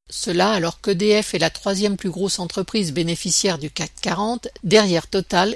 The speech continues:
et B N P Paribas, avec deux virgule quatre-vingt-sept milliards d'euros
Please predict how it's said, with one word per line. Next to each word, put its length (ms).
et 80
B 120
N 200
P 160
Paribas, 580
avec 360
deux 120
virgule 360
quatre-vingt-sept 680
milliards 320
d'euros 500